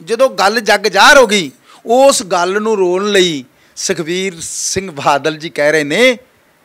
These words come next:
ਕਿ ਇਹ ਕਿਹੜਾ ਬੰਦੀ ਸਿੰਘ ਹੈ, ਤੇ ਇਹੋ ਜਿਹੇ ਇਲਜ਼ਾਮ ਤਰਾਸ਼ੀ ਕਰਕੇ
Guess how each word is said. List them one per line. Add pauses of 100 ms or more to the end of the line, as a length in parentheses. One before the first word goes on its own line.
(260)
ਕਿ (260)
ਇਹ
ਕਿਹੜਾ
ਬੰਦੀ
ਸਿੰਘ
ਹੈ, (540)
ਤੇ
ਇਹੋ
ਜਿਹੇ (260)
ਇਲਜ਼ਾਮ
ਤਰਾਸ਼ੀ
ਕਰਕੇ